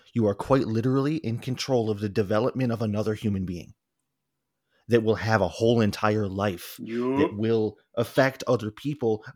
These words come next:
Speaker 1: based on the way you teach them.
Speaker 2: Yeah.
Speaker 1: So we've got people teaching their kids to do a bunch of shit-ass stuff,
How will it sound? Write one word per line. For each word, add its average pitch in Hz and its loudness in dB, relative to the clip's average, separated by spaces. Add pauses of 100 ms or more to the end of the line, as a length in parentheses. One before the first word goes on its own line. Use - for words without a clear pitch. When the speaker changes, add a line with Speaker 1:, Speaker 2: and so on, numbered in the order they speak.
Speaker 1:
based 226 4
on 226 12
the 208 8
way 185 6
you 262 2
teach - -2
them. 131 -2
Speaker 2:
Yeah. 131 4 (140)
Speaker 1:
So - -6
we've 175 0
got 190 -2
people 247 -4
teaching 208 -4
their 160 0
kids 202 -2
to 131 -2
do 135 2
a 180 4
bunch 151 2
of 117 0
shit-ass 165 0
stuff, 165 -2